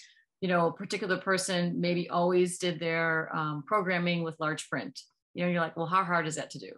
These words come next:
So we started, like, taking, like, a, a survey, if you will, of what you offer, and then kind of look for the low-hanging fruit or for the things that are most often,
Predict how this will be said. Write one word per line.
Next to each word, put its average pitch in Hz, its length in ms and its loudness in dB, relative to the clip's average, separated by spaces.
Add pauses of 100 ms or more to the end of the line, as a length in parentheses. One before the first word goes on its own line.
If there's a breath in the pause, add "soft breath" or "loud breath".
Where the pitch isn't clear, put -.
So 180 220 2
we 202 200 -2
started, 185 380 0
like, 160 200 -2
taking, 165 320 -4
like, 151 300 -4
a, 147 360 -2 (1040)
a 180 60 -8
survey, 175 420 2
if 151 160 -6
you 156 80 -4
will, 151 220 0
of 143 140 -6
what 160 300 -2
you 156 140 -4
offer, 151 520 -2 (380 loud breath)
and 180 220 0
then 180 200 2
kind 190 180 0
of 165 100 0
look 175 180 -2
for - 80 -12
the 160 80 -4
low-hanging 160 560 0
fruit 160 420 -6
or 160 220 0
for 156 160 -8
the 151 100 -8
things 165 280 -4
that 160 100 0
are 160 60 0
most 160 440 0
often, 156 540 -2